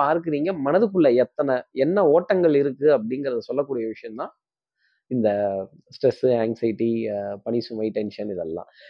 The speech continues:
இன்னைக்கு அதுல ஏதாவது ஒண்ணு கண்டிப்பா புடிச்சு வாட்டிக்கிட்டு தான் இருக்கும். அடுத்து இருக்கிற கடகராசி நேர்களை பொறுத்தவரையிலும் மதிப்பு, மரியாதை, கௌரவம் இது ரொம்ப முக்கியம். ஃபர்ஸ்ட், அஹ், ரெஸ்பெக்ட், give and take policy அப்படின்னு,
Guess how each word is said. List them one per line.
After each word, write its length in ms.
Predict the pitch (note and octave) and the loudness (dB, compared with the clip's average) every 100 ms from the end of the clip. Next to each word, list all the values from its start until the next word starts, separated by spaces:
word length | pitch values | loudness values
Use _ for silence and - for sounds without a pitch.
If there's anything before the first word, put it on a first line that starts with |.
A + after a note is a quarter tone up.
| _ | _
இன்னைக்கு 280 | E3+ G3+ A3 | 0 4 6
அதுல 200 | D#3+ C#3+ | 6 8
ஏதாவது 300 | C3 E3+ G3+ | 8 8 6
ஒண்ணு 200 | D#3+ F#3 | 6 4
கண்டிப்பா 360 | C3+ C3 C3 D#3+ | 4 2 2 0
புடிச்சு 280 | B2+ A#2+ C3+ | 0 -2 0
வாட்டிக்கிட்டு 460 | G#2+ A#2+ A#2+ G2 | 2 0 -2 -6
தான் 120 | G2 | -8
இருக்கும். 240 | G2+ - _ _ _ - - | -10 -14 _ _ _ -20 -2
அடுத்து 300 | - G3+ A3+ | 4 6 8
இருக்கிற 540 | G3 F3+ F#3 F3 D3+ | 8 8 8 8 8
கடகராசி 560 | - D#3 F3 F3+ F3 F3 | 6 6 6 8 6 4
நேர்களை 380 | D#3 D#3 D3+ D3+ | 4 4 4 2
பொறுத்தவரையிலும் 840 | C#3 A#2+ C3 C3 C3 D3 B2 C3+ - _ _ _ _ _ _ _ | 0 -2 2 4 4 4 0 -4 -10 _ _ _ _ _ _ _
மதிப்பு, 500 | - D3 G3 F3 G#3+ | -2 2 2 4 4
மரியாதை, 600 | F#3+ D3 E3 E3+ D#3+ E3+ | 6 6 6 6 6 4
கௌரவம் 400 | B2+ C3+ C#3+ D#3 | 6 6 6 6
இது 120 | A#2+ | 4
ரொம்ப 240 | A2 A#2 C3 | 2 2 2
முக்கியம். 360 | G#2 - G#2+ - | 0 -6 -10 -10
ஃபர்ஸ்ட், 240 | - - - _ _ _ _ _ G#2+ | -16 -16 -18 _ _ _ _ _ -2
அஹ், 360 | G#2 G2 G2 | -2 -2 -4
ரெஸ்பெக்ட், 460 | G2+ C#3 - D#3+ C3 G2+ | -2 0 2 0 2 0
give 180 | B2 D3+ | 2 4
and 200 | E3 D#3+ | 4 4
take 140 | D3+ B2+ | 2 2
policy 380 | B2 B2 A#2 B2 | 2 4 4 2
அப்படின்னு, 540 | A2 G2 G#2 G#2 G2 | 2 0 -4 -4 -6